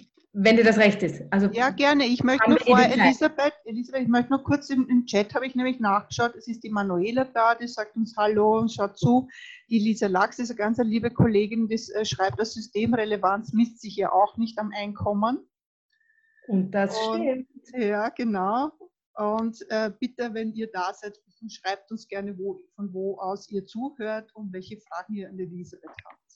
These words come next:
Speaker 1: Bitte unbedingt, ja. Ähm, ich möchte, ich habe nämlich so ein paar Gedanken mir, mir, also mir überlegt, was
Speaker 2: Ja.
Speaker 1: kann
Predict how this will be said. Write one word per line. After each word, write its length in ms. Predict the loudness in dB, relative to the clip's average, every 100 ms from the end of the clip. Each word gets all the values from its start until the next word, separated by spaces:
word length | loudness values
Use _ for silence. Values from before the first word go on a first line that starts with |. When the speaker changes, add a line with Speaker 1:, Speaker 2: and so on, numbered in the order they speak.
| _ _ _ -20 _ _ -20 -20 _
Speaker 1:
Bitte 220 | -8 -2 2
unbedingt, 520 | 2 0 -4 -6 -2
ja. 240 | 0 0 -8 -20 -20 -14 -2
Ähm, 460 | 2 2 -2 -8 -8
ich 180 | -2
möchte, 320 | 2 2 4 2
ich 140 | 2
habe 120 | -4 0
nämlich 200 | 0 2
so 80 | 2
ein 120 | 2
paar 140 | 2 0
Gedanken 520 | 2 2 0 -2 0
mir, 240 | 2 2
mir, 240 | -2 -2 0
also 120 | 0
mir 120 | 0
überlegt, 220 | -2 -2
was 120 | -2 0
Speaker 2:
Ja. 80 |
Speaker 1:
kann 160 | 0 -2